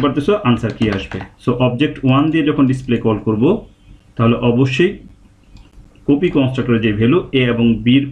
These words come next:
value যে জিরো, সেটা কিন্তু আসবে। যখন আমরা object টুর মাধ্যমে display করাবো, object টুর মাধ্যমে কিন্তু টেন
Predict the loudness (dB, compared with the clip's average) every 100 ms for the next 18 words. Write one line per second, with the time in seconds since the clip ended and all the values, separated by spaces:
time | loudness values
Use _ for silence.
0 | -2 0 2 0 2 0 2 -2 -2 -4
1 | -6 -2 -2 -2 -12 -16 -20 -20 -20 -4
2 | 0 4 4 4 2 0 0 -2 2 4
3 | 4 2 2 2 0 0 -2 -2 -2 -2
4 | 0 2 2 0 -6 -20 -6 -4 0 -2
5 | 0 2 2 2 0 2 2 2 0